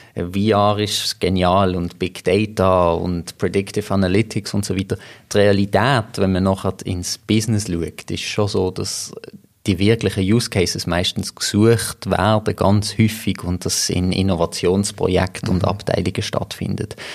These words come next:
Speaker 1: Ähm, von dem her, bei uns wird wirklich häufig, ähm, so sehr naheliegende Sachen gemacht. Service, äh, werden digitalisiert mit Webplattformen, ähm, Prozesse werden digitalisiert mit,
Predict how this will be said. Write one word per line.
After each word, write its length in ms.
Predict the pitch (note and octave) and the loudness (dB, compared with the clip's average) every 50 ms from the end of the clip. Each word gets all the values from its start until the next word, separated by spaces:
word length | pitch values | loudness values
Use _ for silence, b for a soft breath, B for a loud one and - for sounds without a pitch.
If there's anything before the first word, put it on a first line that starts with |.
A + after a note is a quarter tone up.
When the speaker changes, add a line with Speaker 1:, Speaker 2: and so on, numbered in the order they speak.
| B B B B B B B | B B B B B B B
Speaker 1:
Ähm, 420 | - G2 F#2+ F2+ F2+ F2 F2 D#2+ - _ _ _ _ _ _ _ _ _ _ _ _ _ _ _ - - G2 | 2 2 4 4 2 0 -2 -4 -8 _ _ _ _ _ _ _ _ _ _ _ _ _ _ _ -14 -12 -8
von 140 | G2+ - - | -4 -2 0
dem 180 | - F2 G2 G2+ | 2 2 4 4
her, 260 | G#2 F2+ E2 F2+ - - - - _ _ - | 4 2 0 -2 -6 -16 -20 -20 _ _ 0
bei 100 | E2 E2+ | 0 4
uns 260 | F2+ A2+ A2+ - - | 4 4 4 4 2
wird 200 | F#2 E2+ - - | 0 0 0 0
wirklich 300 | - F#2+ - G#2 - - | -2 -2 -2 -4 -4 -2
häufig, 560 | - G2 - - - F#2 - - - - - - - | -4 -4 -2 -2 -6 -6 -6 -6 -14 -14 -10 -4 -2
ähm, 500 | F#2+ E2+ E2 E2 E2 E2 D#2+ D#2+ F2 - - - - _ _ - - | -2 -2 -2 -2 -4 -4 -4 -4 -6 -8 -12 -16 -20 _ _ -14 -8
so 260 | A#2 - - F#2+ - - _ _ _ - _ _ _ - | -6 -2 -2 -2 -2 -4 _ _ _ -20 _ _ _ -14
sehr 400 | - - - - - F2 G2+ G#2+ | -6 -4 -4 0 2 2 4 2
naheliegende 760 | F#2 D#2 D#2+ F2 G2+ G#2 F2+ E2 F2+ F#2 - F#2 D#2 - F2 | 2 2 2 2 4 4 4 2 0 0 0 -4 -4 -4 -4
Sachen 420 | - - - F2 - - - - | -4 -4 -6 -8 -6 -6 -8 -6
gemacht. 440 | - - F#2+ - - - - - - | -6 -8 -8 -8 -10 -12 -18 -16 -12
Service, 720 | - - - F2 F2 F2+ F2 F#2+ F#2 - - - - - - | -6 0 2 4 4 4 2 0 -4 -4 -4 -4 -4 -6 -4
äh, 280 | - - F2+ F2 E2+ | -2 0 0 0 2
werden 300 | - E2+ E2 - - F2 | 2 0 0 0 -2 -6
digitalisiert 760 | - - - - - - - E2 D#2+ D#2+ - - F2 F2+ - - | -6 -8 -10 -8 -4 -2 -2 -2 -2 -2 -2 0 0 -2 0 -2
mit 160 | E2 - - | -6 -2 0
Webplattformen, 1200 | E2 E2 E2 - - - F2+ E2+ E2 - - - - - E2+ E2+ E2 E2 E2+ E2 - - - - B B B B B B B B B | 0 0 0 0 -2 -2 -2 -2 -2 -4 -8 -4 0 0 2 2 2 0 -2 -2 -4 -4 -6 -6 B B B B B B B B B
ähm, 460 | - - F2+ E2 E2 E2 E2 E2 E2+ - | -2 0 2 2 2 2 0 0 -2 -2
Prozesse 600 | - - E2 - - E2+ D#2+ E2+ - - - - | -2 -2 -2 0 0 0 0 0 0 -2 -2 0
werden 260 | E2+ E2 E2 - D#2+ D#2 | 0 0 0 -2 -4 -6
digitalisiert 880 | - E2 - - - E2+ E2 D#2+ D#2 - - F2+ E2+ E2+ - - - | -6 -8 -8 -4 0 0 0 0 0 -2 0 2 2 2 0 0 -4
mit, 300 | F2 D#2 - - - | -4 -4 -4 -8 -12